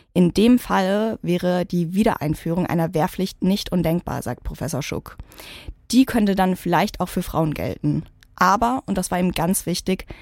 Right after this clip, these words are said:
Angst ist immer ein schlechter Berater. Trump hat auch in seiner ersten Amtszeit viel angekündigt, was er dann nicht umgesetzt hat. Und am Ende des Tages ist und bleibt die U S A erstmal eine Demokratie.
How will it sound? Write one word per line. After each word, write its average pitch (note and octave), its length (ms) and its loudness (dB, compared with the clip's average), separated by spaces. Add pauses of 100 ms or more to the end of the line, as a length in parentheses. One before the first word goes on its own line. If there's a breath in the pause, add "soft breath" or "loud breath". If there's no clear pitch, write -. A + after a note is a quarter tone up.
(220 loud breath)
Angst A3+ 320 2
ist - 260 -6
immer G3+ 260 4
ein F#3 140 0
schlechter - 320 -4
Berater. - 560 -6 (520 loud breath)
Trump A3 240 2
hat A3+ 120 -2
auch G3+ 120 0
in F#3+ 100 0
seiner F#3+ 260 -2
ersten F3+ 360 -2
Amtszeit E3+ 500 -2
viel - 260 -2
angekündigt, F#3 580 0
was - 120 -4
er F3 60 -2
dann F3+ 240 2
nicht - 280 -2
umgesetzt C3+ 540 -2
hat. - 300 -10 (440 loud breath)
Und G#3 140 2
am F#3 120 0
Ende A#3 180 4
des G#3 160 0
Tages G3 360 0 (120)
ist A#3+ 200 0
und G3+ 120 2
bleibt F3+ 240 0
die - 100 -6
U E3 80 -2
S - 180 -4
A F3+ 240 2
erstmal - 380 -2
eine E3 200 0
Demokratie. F#3+ 680 0